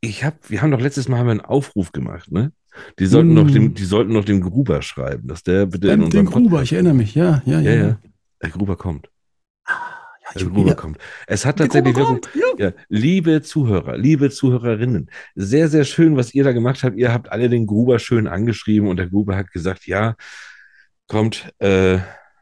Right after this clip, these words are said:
Speaker 1: wir machen einen Termin und gut. Der Termin steht noch nicht fest, aber zugesagt ist schon und wir freuen uns drauf, dass wir den Andreas Gruber dann auch bald hier begrüßen dürfen.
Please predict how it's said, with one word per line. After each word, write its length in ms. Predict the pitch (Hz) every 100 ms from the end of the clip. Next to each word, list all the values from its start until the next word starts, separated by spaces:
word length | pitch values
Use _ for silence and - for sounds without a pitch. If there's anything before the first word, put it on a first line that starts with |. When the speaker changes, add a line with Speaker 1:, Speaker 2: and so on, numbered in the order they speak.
| _ _
Speaker 1:
wir 100 | 95
machen 220 | 95 104
einen 80 | 101
Termin 320 | 90 87 90
und 80 | 85
gut. 120 | 80
Der 120 | 82 85
Termin 320 | 110 143 202
steht 260 | - 165
noch 180 | 127 101
nicht 360 | 113 165 - _
fest, 340 | - 180 -
aber 320 | - 120 113 104
zugesagt 640 | - 156 117 85 78 -
ist 240 | - 208 -
schon 240 | 170 156
und 160 | 110 101
wir 80 | 87
freuen 320 | - 101 104
uns 120 | 98
drauf, 200 | - 90 87
dass 180 | 80
wir 100 | 87
den 60 | 82
Andreas 480 | - 71 73 71 -
Gruber 440 | - 90 87 85 - - - -
dann 120 | - 101
auch 260 | 73 82
bald 240 | - 76 -
hier 200 | - 73
begrüßen 800 | 82 - - 82 82 - - -
dürfen. 500 | - - _ _